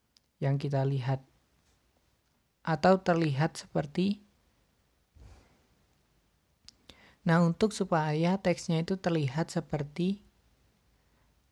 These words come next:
nah, supaya teksnya itu terlihat seperti dalam kanvas atau dalam timeline, maka yang perlu kita lakukan adalah mengeklik,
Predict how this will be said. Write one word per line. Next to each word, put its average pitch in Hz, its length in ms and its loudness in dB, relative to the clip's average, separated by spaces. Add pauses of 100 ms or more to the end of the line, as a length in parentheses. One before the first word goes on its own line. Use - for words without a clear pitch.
(480)
nah, 160 80 0
supaya 170 560 2
teksnya 175 400 -2
itu 190 320 -2
terlihat 160 560 -2
seperti 175 720 -4 (160)
dalam 131 320 0
kanvas 139 640 -6
atau 147 320 -6
dalam 127 640 -4
timeline, 139 560 -2 (720)
maka 151 320 -4
yang 160 160 2
perlu 151 240 -4
kita 151 240 -6
lakukan 151 480 -4
adalah 139 560 -4 (4000)
mengeklik, 156 560 0